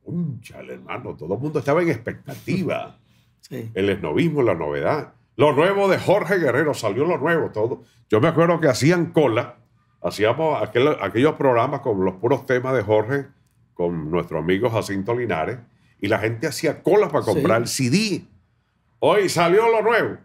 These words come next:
Speaker 1: No hay, no hay la expectativa.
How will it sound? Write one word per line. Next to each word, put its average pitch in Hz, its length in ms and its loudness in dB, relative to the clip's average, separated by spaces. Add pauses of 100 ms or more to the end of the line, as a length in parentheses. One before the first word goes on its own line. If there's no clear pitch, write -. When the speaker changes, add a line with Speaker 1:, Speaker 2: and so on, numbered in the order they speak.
(1700)
Speaker 1:
No 131 60 -12
hay, 165 240 -10
no 113 120 -10
hay 143 100 -10
la 165 100 -10
expectativa. - 800 -12